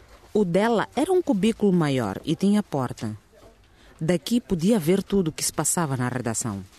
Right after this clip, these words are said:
Naquela manhã, as coisas estavam a passar muito depressa, mesmo para Marlene.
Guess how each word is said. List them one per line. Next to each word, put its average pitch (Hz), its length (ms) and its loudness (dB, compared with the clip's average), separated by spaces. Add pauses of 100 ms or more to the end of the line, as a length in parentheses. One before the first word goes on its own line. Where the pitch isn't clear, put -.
(360)
Naquela 185 460 0
manhã, 180 400 2 (360)
as 202 160 -2
coisas 311 240 2
estavam 226 320 2
a 185 80 0
passar 170 440 -2
muito 165 500 2
depressa, 151 600 -4
mesmo 196 480 2
para 139 160 -4
Marlene. 117 480 -6